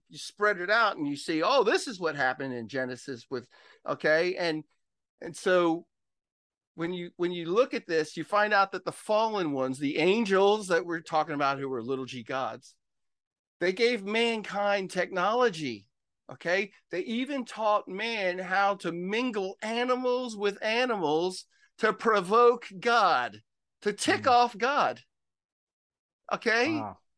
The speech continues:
Speaker 1: And they were
Speaker 2: Yeah.
Speaker 1: shaking their fist at God. "Oh, yeah, we're gonna just make, you know, a half, half bird, half lion a-, animal," you
Speaker 2: Yeah.
Speaker 1: know? Uh, listen, again, those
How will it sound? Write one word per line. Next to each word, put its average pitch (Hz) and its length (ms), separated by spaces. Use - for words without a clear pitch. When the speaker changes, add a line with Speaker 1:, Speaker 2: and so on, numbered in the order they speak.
Speaker 1:
And 220 120
they 240 80
were 262 80
Speaker 2:
Yeah. 233 60
Speaker 1:
shaking 269 380
their 254 140
fist - 440
at 240 220
God. - 360
"Oh, - 140
yeah, 415 260
we're 403 140
gonna 294 220
just 220 180
make, 220 260
you 226 100
know, 196 360
a 190 140
half, 202 360
half 190 440
bird, 208 560
half 185 260
lion 160 800
a-, - 180
animal," 170 460
you 101 80
Speaker 2:
Yeah. 117 220
Speaker 1:
know? 190 160
Uh, 185 100
listen, 208 540
again, 160 760
those 185 400